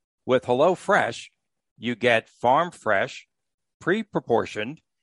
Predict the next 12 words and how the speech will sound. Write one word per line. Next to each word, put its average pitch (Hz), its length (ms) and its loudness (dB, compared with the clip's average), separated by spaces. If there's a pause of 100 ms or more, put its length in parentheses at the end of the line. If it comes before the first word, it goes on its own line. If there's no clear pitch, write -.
(240)
ingredients 123 720 -4
and 117 140 -6
seasonal 131 560 -6
recipes 123 600 -6
delivered 120 600 0 (280)
right 185 240 0
to - 120 -12
your 113 120 -2
doorstep 120 600 -2
within 160 280 -2
a 170 60 0
week. 208 420 -4